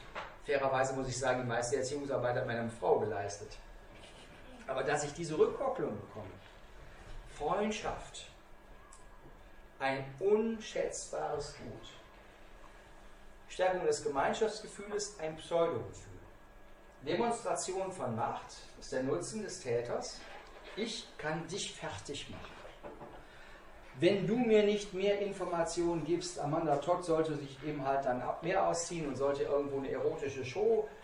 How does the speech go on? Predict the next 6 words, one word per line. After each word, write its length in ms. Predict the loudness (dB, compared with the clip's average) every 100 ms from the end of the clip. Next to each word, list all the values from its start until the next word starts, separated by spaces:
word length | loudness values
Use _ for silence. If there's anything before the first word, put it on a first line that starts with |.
| -16
für 180 | -6 -2
ihren 840 | -2 -4 0 4 4 4 -2 -4 -10 -16 -18 -20 -20 -20 -18 -18 -16 -16 -16 -20 -20 -6
Internetfreund 760 | -2 0 2 2 2 4 4 4
da 80 |
liefern. 440 | 2 2 0 0 0
Und 140 | -4